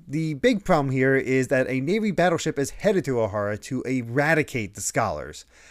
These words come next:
So never tell those government people that you're a scholar. Uh, he's like, "No," she's, she's like, "No, you're lying." And like, "No, I would not lie to you. This is true.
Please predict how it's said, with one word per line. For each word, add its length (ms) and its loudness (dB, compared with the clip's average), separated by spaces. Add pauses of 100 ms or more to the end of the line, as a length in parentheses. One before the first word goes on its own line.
(140)
So 280 2
never 460 4
tell 260 2
those 160 2
government 300 -2
people 180 -4
that 160 -2
you're 120 0
a 40 -4
scholar. 520 -6 (440)
Uh, 220 -2
he's 120 -8
like, 100 -2
"No," 140 0 (160)
she's, 260 -6
she's 220 -6
like, 160 0
"No, 140 4
you're 180 2
lying." 300 0
And 80 -2
like, 80 -2
"No, 160 2
I 160 4
would 220 2
not 180 0
lie 180 0
to 80 -4
you. 140 -6
This 200 -6
is 160 -4
true. 460 -6